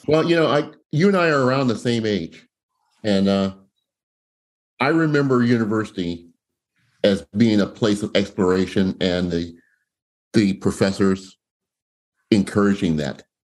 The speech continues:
And you weren't thinking, "Well, gee whiz, uh, what's my job at the end of this?" You were just trying to find out who you were.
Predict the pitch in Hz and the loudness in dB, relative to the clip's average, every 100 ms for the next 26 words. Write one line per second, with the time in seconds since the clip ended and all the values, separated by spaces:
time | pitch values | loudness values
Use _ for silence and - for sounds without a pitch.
0 | _ _ _ _ _ _ _ _ _ - | _ _ _ _ _ _ _ _ _ -2
1 | 98 92 92 85 110 123 143 - 151 147 | 0 2 -2 -2 2 2 2 0 -2 0
2 | 110 98 101 107 107 98 90 92 95 92 | 2 2 0 0 0 0 0 -2 -2 -2
3 | 90 - _ _ - 110 107 107 104 98 | -6 -14 _ _ -2 0 0 0 -2 0
4 | 107 104 101 - 98 104 98 85 85 - | 0 0 -4 -4 -4 -2 -2 -2 -6 -10
5 | _ _ - 139 165 143 - 123 101 95 | _ _ 0 2 2 -2 -2 -2 -2 -2
6 | 101 95 85 80 104 98 92 98 110 117 | -2 -2 -2 -2 0 2 2 0 0 -4